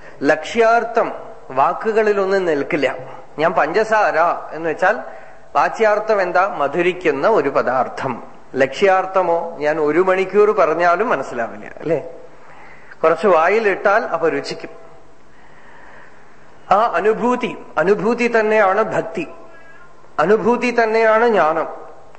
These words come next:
അനുഭൂതി, ആത്മാനുഭവം, ആത്മസ്വസ്വരൂപ അനുസന്ധാനം, അനുസന്ധാനം തന്നെയാണ് ഭക്തി, അനുഭൂതി തന്നെയാണ് ജ്ഞാനം, അത് തന്നെയാണ് സാക്ഷാത്കാരം. ഈ അനുഭൂതി, ഭഗവത് അനുഭൂതി, ഗീതയുടെ ഒക്കെ ലക്ഷ്യം അതാണ്. ഭഗവത്ഗീത എന്നുള്ള പുസ്തകം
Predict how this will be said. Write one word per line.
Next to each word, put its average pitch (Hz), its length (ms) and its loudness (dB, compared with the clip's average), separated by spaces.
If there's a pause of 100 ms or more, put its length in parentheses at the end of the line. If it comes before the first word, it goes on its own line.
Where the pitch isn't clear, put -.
അനുഭൂതി, 196 480 2
ആത്മാനുഭവം, 202 1040 2
ആത്മസ്വസ്വരൂപ 202 1200 0
അനുസന്ധാനം, 170 960 0
അനുസന്ധാനം 208 920 0
തന്നെയാണ് 214 380 2
ഭക്തി, 196 520 -4
അനുഭൂതി 190 580 2
തന്നെയാണ് 190 320 2
ജ്ഞാനം, 139 440 -2 (600)
അത് 190 240 2
തന്നെയാണ് 208 280 4
സാക്ഷാത്കാരം. 185 680 0 (1800)
ഈ 208 100 4
അനുഭൂതി, 208 680 0 (280)
ഭഗവത് 214 340 2
അനുഭൂതി, 208 580 -2
ഗീതയുടെ 202 480 0
ഒക്കെ 208 320 2
ലക്ഷ്യം 214 460 -2
അതാണ്. - 460 -2
ഭഗവത്ഗീത 190 560 0
എന്നുള്ള 202 420 2
പുസ്തകം 202 800 -2